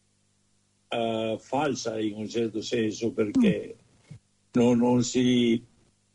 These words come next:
Speaker 1: eh, se guardava sempre, sempre di, di, di potersi divertire.
Speaker 2: <laughs>
Speaker 1: Lui, avere i soldi, lui, avere,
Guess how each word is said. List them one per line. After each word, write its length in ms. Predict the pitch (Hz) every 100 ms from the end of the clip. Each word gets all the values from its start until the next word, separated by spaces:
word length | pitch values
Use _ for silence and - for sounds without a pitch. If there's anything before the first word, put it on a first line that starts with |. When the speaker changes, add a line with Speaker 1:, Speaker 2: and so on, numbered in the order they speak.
| _ _ _ _ _ _ -
Speaker 1:
eh, 460 | 135 117 117 127 - _ -
se 600 | - 147 147 143 135 165 _ _ - _ _ _ _ _ _ _ _
guardava 420 | 139 143 180 170
sempre, 420 | 160 160 160 143 127
sempre 440 | 147 147 131 131
di, 220 | 113 131 131
di, 300 | 127 120 -
di 120 | 127
potersi 420 | 131 135 139 123
divertire. 760 | 117 120 117 135 135 113 92 - _ _ _ -
Speaker 2:
<laughs> 380 | - 233 - - _ _ - - -
Speaker 1:
Lui, 600 | 127 147 135 127 135 - _ _ _ _ _ _
avere 400 | 120 117 143 135
i 80 | 117
soldi, 460 | - 131 127 120
lui, 400 | 117 123 127 127
avere, 580 | 123 110 123 117 113 -